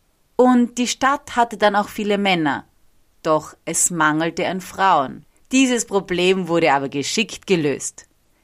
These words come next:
Die Männer haben Frauen aus dem Nachbarsort bei einem Fest gekidnappt, sie dann geschwängert und diese wiederum haben sich durch die ganzen Hormone ziemlich schnell von dem Schock erholt und sich in die Männer verliebt.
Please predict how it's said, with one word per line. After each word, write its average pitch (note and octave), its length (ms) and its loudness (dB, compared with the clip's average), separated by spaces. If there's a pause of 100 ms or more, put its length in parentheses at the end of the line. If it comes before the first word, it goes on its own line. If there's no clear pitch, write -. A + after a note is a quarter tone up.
(200)
Die F3+ 100 -2
Männer G3 460 2
haben E3 240 0
Frauen F#3+ 540 0
aus E3 200 -2
dem D3+ 220 -4
Nachbarsort E3+ 920 -2
bei F3 80 2
einem D3 280 0
Fest G#3 420 -2
gekidnappt, D#3+ 720 -6 (500)
sie F#3+ 220 -2
dann D#3+ 240 2
geschwängert C#3 680 -2 (460)
und G3+ 240 -4
diese C#4+ 340 2
wiederum B3 600 2 (240)
haben G#3+ 240 2
sich G#3 260 -4
durch G3+ 160 -8
die - 140 -14
ganzen G#3 480 0
Hormone E3+ 600 2
ziemlich C#4+ 540 2
schnell G3 300 0
von F3 180 -6
dem D#3 120 -2
Schock D3+ 280 -4
erholt G3 480 0 (400)
und B3 180 0
sich A#3+ 500 -8
in B3 160 0
die C4 100 4
Männer D3+ 320 0
verliebt. D#3 560 -6